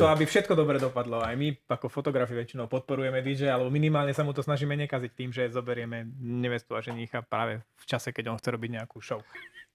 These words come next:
No, ale to sa asi nestáva veľmi, že D J si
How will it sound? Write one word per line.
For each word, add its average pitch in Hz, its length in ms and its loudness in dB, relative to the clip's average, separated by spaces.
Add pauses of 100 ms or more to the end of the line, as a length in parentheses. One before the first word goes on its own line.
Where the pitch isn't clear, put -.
(120)
No, 135 220 0
ale 160 160 4
to 196 80 4
sa 190 160 2
asi 170 340 2
nestáva 165 400 4
veľmi, 120 320 2
že 117 300 0
D 120 160 2
J 113 60 -6 (260)
si 117 180 -4